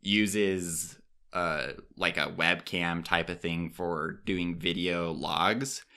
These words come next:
and the way that he, uh, uses that as an aside or breaking the fourth wall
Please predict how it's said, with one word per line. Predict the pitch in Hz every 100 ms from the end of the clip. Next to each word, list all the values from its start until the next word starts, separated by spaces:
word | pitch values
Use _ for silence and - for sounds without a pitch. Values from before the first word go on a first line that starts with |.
| - - _
and | 98 92 87 82 82 - - _ _ -
the | 104
way | 98 104
that | 107 92 69
he, | - 98 95 90 85 85 78 - _ _ _ _ _
uh, | 95 82 50 52 82 _
uses | 85 98 113 107 98 87
that | 87 85 90
as | 90 82
an | 85
aside | 78 - 85 82 85
or | 76
breaking | - 85 - 87
the | -
fourth | - 82 73 -
wall | 82 80 87 95